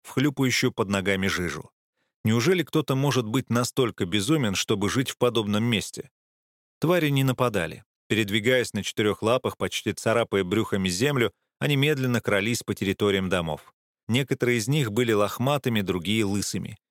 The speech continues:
Отчасти похожие на людей, но больше всё-таки на животных, они изрыгали неприятные звуки и тёмную энергию из своих зубастых пастей.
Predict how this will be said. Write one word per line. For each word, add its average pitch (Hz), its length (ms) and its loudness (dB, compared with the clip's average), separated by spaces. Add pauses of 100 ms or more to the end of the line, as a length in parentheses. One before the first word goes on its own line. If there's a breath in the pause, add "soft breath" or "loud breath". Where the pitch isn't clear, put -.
(100)
Отчасти 147 480 0
похожие 123 540 0
на 110 100 0
людей, 107 380 0
но 95 140 -2
больше 110 340 0
всё-таки - 380 -4
на 92 120 2
животных, 92 580 -2 (220)
они 147 200 2
изрыгали 127 500 2
неприятные 110 640 0
звуки 120 380 -2
и 101 80 0
тёмную 107 400 2
энергию 107 380 0
из 98 80 -2
своих 95 320 0
зубастых 90 560 -2
пастей. - 460 -6